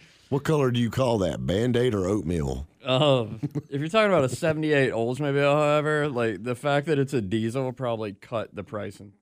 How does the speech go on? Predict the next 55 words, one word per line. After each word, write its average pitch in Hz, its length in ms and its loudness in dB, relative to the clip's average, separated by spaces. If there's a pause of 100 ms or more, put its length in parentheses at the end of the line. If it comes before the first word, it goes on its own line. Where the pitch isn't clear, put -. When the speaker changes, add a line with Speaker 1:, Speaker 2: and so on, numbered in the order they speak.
(180)
Speaker 2:
three 98 540 -14
compared 107 380 -10
to, 101 40 -8
like, 104 140 -12
a - 60 -12
four - 280 -14
oh 69 80 -14
three. - 320 -20
Speaker 1:
Well, 139 120 0
I 139 40 0
mean, 143 120 4
what 151 160 6
is 131 120 2
it? 143 140 -2
What 131 220 2
would 127 120 2
it 90 140 -2
bring, 87 320 2
you 71 100 -2
think, 69 300 -4
realistically, 104 840 0
an 78 80 -2
eighty 101 240 0
thousand 92 360 0
mile 87 240 0
seventy-eight 92 600 0
Delta 87 280 0
eighty-eight? 90 540 0 (160)
Speaker 2:
If 156 60 -12
it 202 40 2
was 190 140 2
a 175 140 0
Speaker 1:
It's 170 120 0
a, 170 40 2
Speaker 2:
four 165 180 6
oh 156 100 2
three 143 340 -6
and 135 100 -2
it 123 60 -6
was 104 180 -10
nice. 107 680 -8
Speaker 1:
It's 180 220 2
a 185 100 4
three 156 340 0
or 135 80 2
four 123 200 2
thousand 110 300 4
dollar 101 160 4
car 98 260 0
max. 87 500 0
Speaker 2:
I - 60 -6
was 160 180 2
gonna 170 120 -2
say 135 200 -8
five. 55 440 -16